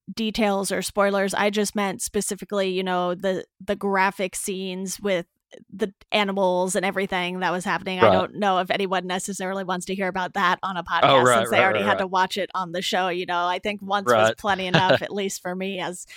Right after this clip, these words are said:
Speaker 1: you know, someone who's a dog person. And
Speaker 2: <laughs>
Speaker 1: I think what's important to note in season one, too, is that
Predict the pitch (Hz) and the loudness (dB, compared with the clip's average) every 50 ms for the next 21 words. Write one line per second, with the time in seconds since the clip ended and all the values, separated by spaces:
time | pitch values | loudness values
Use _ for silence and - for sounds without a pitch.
0 | - - 254 - - 214 202 180 190 - - 220 202 185 196 220 208 175 185 170 | -18 -16 -12 -8 -4 -2 -2 0 0 0 0 0 0 2 0 0 0 0 -2 0
1 | 196 190 196 196 196 196 - 214 190 185 180 - 185 180 170 175 180 - - 190 | 4 4 6 6 4 2 -2 -6 -6 -6 -6 -6 -8 -8 -8 -8 -8 -10 -8 -8
2 | 190 190 185 185 180 175 - _ _ - - - - - 143 - - 175 - - | -8 -8 -8 -8 -10 -10 -12 _ _ -2 0 0 2 2 0 2 2 2 2 2
3 | - 147 - - - 120 - 233 247 - - 320 302 294 247 - - - _ - | 0 -2 0 0 -2 2 4 4 4 4 0 -2 -2 -2 -6 -8 -12 -14 _ -20
4 | _ - 226 226 226 220 214 - 220 214 196 - 214 220 226 220 202 190 190 190 | _ -4 0 2 2 2 0 -2 -4 -4 0 0 0 2 2 0 -2 -2 0 2
5 | 202 208 202 185 185 - - 208 180 196 185 180 185 185 180 175 - - 202 190 | 2 0 0 0 -4 -4 -4 -6 -4 -6 -6 -4 -4 -4 -6 -6 -4 -2 -2 -2
6 | 190 175 - 185 190 185 185 180 175 - - 202 185 180 180 165 - | -2 -2 -2 -2 -2 -2 -4 -4 -6 -6 -6 -4 -2 -2 -2 -4 -6